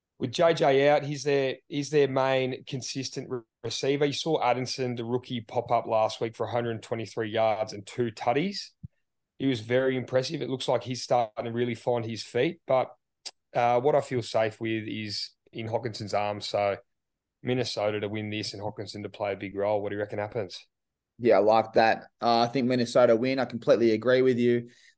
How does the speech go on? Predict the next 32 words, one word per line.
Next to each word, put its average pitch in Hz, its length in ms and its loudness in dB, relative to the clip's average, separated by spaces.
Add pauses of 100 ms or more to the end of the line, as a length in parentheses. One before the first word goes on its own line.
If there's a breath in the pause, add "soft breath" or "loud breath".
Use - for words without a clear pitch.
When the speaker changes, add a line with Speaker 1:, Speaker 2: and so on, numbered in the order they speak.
Speaker 2:
Hockenson, 170 600 2 (100)
how 151 80 2
many 208 180 6
times 165 320 6
did 151 80 2
he 147 80 6
go 143 180 8
down 135 240 4
and 127 100 0
you 123 60 2
think 127 220 -4
he 131 100 2
was, 117 320 0 (120)
he 127 100 -2
broke 123 300 6
his 113 160 0
leg 120 200 4
last 131 220 6
Speaker 1:
Oh. 156 140 8
Speaker 2:
week? 98 100 0 (300)
I, 135 80 6
I 139 120 8
was 151 160 4
like, 151 120 2
'cause, 151 120 0
uh, 160 180 6
you - 120 6
know, 135 100 2
Speaker 1:
<laughs> - 0 -
Speaker 2:
he 131 120 0
was 143 120 -2
in, 160 100 -4